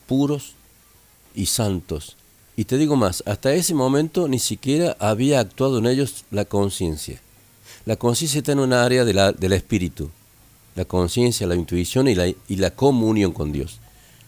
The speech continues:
Eh, eh, como eran santos, puros, no tenían todavía desarrollado la conciencia. Ahora, cu-, después que pecan, ya la conciencia, ¿cierto? Porque eran santos, eran puros.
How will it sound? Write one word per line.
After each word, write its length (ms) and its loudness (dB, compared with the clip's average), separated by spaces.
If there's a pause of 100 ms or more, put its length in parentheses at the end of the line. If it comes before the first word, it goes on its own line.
(580)
Eh, 400 4
eh, 80 0 (280)
como 260 4
eran 200 4
santos, 480 2
puros, 520 2
no 140 0
tenían 380 2
todavía 560 4 (200)
desarrollado 920 2
la 120 2
conciencia. 680 0 (960)
Ahora, 240 2
cu-, 80 -2
después 260 2
que 120 0
pecan, 380 2
ya 120 2
la 120 2
conciencia, 840 2 (760)
¿cierto? 280 -2
Porque 280 0
eran 180 4
santos, 400 0
eran 160 0
puros. 560 0